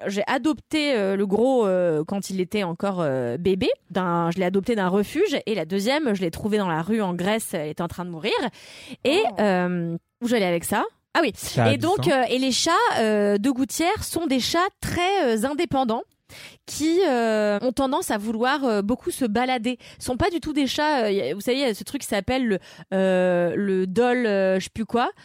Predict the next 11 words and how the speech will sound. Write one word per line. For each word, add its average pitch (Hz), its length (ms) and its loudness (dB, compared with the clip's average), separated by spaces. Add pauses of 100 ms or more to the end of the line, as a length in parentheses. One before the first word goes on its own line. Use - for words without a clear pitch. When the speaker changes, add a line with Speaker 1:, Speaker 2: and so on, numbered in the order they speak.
(280)
Speaker 1:
euh, 185 320 2
Dole 240 200 4
Speaker 2:
Mm, - 20 4
Speaker 1:
Rag, 240 220 0
je - 40 -2
Speaker 2:
Ragdoll. 233 180 0
Speaker 1:
crois. 247 180 4 (260)
Ragdoll, 233 340 0
voilà, 185 180 2
c'est 202 140 -2
ça. 254 160 0